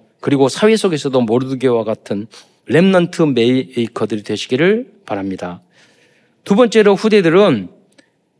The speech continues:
어, 후대 렘넌트들은 어떠한 어려움 속에서도 미래를 위하여 나 자신을 준비해야 합니다.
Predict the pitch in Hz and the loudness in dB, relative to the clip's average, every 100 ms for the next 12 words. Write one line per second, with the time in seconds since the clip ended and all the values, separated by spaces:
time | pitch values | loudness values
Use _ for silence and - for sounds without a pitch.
0 | _ 135 131 120 104 107 _ _ _ 127 | _ 2 4 4 -2 -8 _ _ _ -2
1 | 165 151 123 127 131 123 113 107 117 139 | 0 2 4 4 2 0 -2 0 0 0
2 | 104 90 _ - 175 285 277 247 151 170 | -2 -6 _ -2 -2 2 2 4 4 4
3 | 180 170 156 127 117 120 113 139 170 151 | 0 0 -2 -2 -2 0 0 0 0 -2
4 | 120 117 120 127 104 - - - 143 - | -2 0 2 2 0 -10 -12 -4 -2 -2
5 | - 190 190 175 - 180 180 165 135 113 | -4 0 0 0 0 0 0 -2 -2 -6
6 | 110 113 113 107 | -8 -10 -10 -14